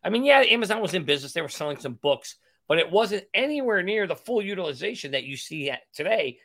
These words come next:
which then allowed for that monster, uh,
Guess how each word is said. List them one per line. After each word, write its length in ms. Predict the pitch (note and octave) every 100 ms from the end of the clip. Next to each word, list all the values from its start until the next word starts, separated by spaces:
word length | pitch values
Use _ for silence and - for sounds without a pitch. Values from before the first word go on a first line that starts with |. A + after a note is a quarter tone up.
| _ _
which 240 | C#3+ D3+ B2
then 400 | F3 F#3+ F3 D#3
allowed 600 | C#3+ C3+ C3 C3+ C3 A#2
for 140 | - B2+
that 200 | A#2 A#2+
monster, 1040 | C3 D3 E3 F3+ F#3 E3 - C3 A2 G#2 _ _ _ _ _ -
uh, 380 | A2+ G#2 G#2+